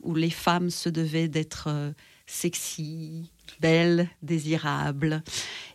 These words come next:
et qui fustigeait les nouvelles actrices, euh, avec cet argument merveilleux qu'elles étaient moches. Voilà.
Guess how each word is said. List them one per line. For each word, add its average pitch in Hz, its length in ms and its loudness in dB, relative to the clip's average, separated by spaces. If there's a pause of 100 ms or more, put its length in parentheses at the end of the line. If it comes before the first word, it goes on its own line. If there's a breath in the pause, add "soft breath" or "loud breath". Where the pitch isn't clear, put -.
et 160 400 8
qui 208 160 2
fustigeait 202 640 6
les 196 120 6
nouvelles 165 380 6
actrices, 160 720 -4
euh, 151 420 0
avec 165 300 2
cet 160 240 -2
argument 156 320 0
merveilleux 151 460 2
qu'elles 143 240 -2
étaient - 240 -6
moches. - 420 -2 (500 soft breath)
Voilà. - 140 -8